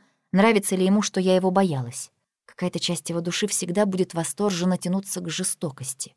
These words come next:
И даже если Кардан вдруг станет другим, это не означает, что он не сможет перемениться вновь.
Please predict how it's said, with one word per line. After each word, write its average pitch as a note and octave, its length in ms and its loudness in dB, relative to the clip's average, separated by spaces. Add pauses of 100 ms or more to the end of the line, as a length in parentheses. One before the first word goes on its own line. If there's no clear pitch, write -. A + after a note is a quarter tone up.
(140)
И F#3+ 80 2
даже G3+ 220 6
если G3 220 4
Кардан G3 380 4
вдруг F#3+ 260 2
станет F#3+ 340 2
другим, G3+ 460 2 (360)
это F#3+ 160 -4
не G3 100 6
означает, F#3 440 0
что - 160 -6
он D#3 100 0
не D#3 80 -2
сможет D#3+ 420 -4
перемениться D#3+ 640 0
вновь. D3+ 460 -4